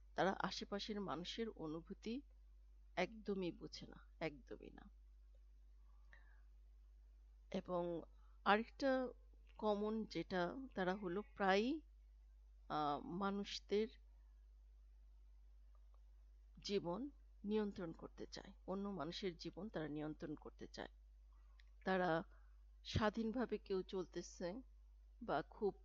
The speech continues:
পিসফুলি একজন মানুষ চলতেছে, খুব শান্তি হয়ে একজন মানুষ কাজ করছে, এই জিনিসগুলা সহ্য করা তাদের জন্য বেশ কঠিন। এবং তারা,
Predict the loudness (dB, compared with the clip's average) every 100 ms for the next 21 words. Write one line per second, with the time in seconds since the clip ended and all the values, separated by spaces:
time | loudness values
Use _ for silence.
0 | -6 -4 -4 -8 -4 2 2 2 -4 -4
1 | -2 -4 -4 -6 -2 -4 -4 -12 -10 -10
2 | -10 -14 -4 -2 -2 -4 -2 0 0 -2
3 | -8 -6 -4 -6 -8 -10 -14 -20 -8 -2
4 | -2 -2 -10 -10 -8 -14 -14 -20 -12 -2
5 | -2 -2 -8 -8 -8 -4 -2 -2 -4 -18
6 | -18 -12 -4 -4 -4 -8 -4 -4 -2 -4
7 | -4 -12 -12 -10 -10 -10 -6 -2 -2 -4
8 | -8 -14 -12 -12 -14 -20 -20 -20 -20 -20
9 | -20 -20 -20 -16 -4 -4 -4 -8 0 4
10 | 4 2